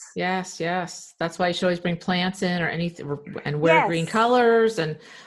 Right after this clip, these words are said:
Speaker 1: but green is very, very loving and soothing.
Speaker 2: Yeah, that's right.
Speaker 1: Yes.
Speaker 2: Um, again, in further episodes, we'll really be unpacking the heart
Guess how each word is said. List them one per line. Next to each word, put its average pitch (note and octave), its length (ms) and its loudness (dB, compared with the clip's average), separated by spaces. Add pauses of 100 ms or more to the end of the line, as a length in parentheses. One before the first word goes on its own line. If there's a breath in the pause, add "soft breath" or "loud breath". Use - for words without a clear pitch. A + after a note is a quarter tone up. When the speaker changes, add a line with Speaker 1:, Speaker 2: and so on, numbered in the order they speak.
Speaker 1:
but F#3 100 0
green G3+ 300 4
is E3+ 140 -2
very, F3+ 760 0
very E3 380 0
loving D#3+ 460 -2
and D3 120 -6
soothing. C#3+ 480 -6 (380)
Speaker 2:
Yeah, A3 480 2
that's E3 260 -6
right. A#3 260 2
Speaker 1:
Yes. - 480 -16
Speaker 2:
Um, B3+ 540 4
again, D4 260 2
in C#4 140 -2
further C4+ 340 2
episodes, A3+ 720 0
we'll A#3+ 280 0
really C#4+ 280 0
be B3+ 140 -2
unpacking A#3 840 -2
the G3 160 2
heart A3+ 580 2